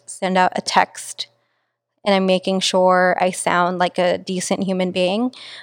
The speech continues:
but I'm really just incorporating the tone and, like, what I'm trying to say directly without having to, like, have a typo and all that stuff. So a few things that I like to do to kind of deepen those relationships with people that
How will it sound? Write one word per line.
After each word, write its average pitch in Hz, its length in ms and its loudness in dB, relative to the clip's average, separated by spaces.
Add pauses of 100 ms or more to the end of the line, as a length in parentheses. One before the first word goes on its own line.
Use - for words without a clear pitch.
(160)
but 196 260 6
I'm 196 240 0
really 196 300 0
just - 400 -4 (520)
incorporating 185 720 2
the 175 80 -6
tone 262 540 4
and, 185 280 -2
like, 175 340 -2 (460)
what 202 140 4
I'm 196 100 2
trying 196 300 -2
to 208 100 -4
say 208 680 0 (260)
directly 247 800 0
without 190 300 2
having 185 460 2
to, - 140 -2
like, 180 440 -2 (1500)
have 190 140 2
a 185 40 0
typo - 640 0
and 202 120 -2
all 196 120 2
that - 220 -2
stuff. - 460 -4
So 190 560 2 (400)
a 202 80 -4
few 208 160 -2
things 202 220 0
that 190 80 4
I 190 80 4
like 185 180 2
to - 100 -4
do 185 240 0
to 175 160 -8
kind 190 180 -2
of 180 120 -4
deepen 196 260 -2
those 185 220 0
relationships 185 680 -2
with 190 140 -12
people 190 320 0
that 180 200 0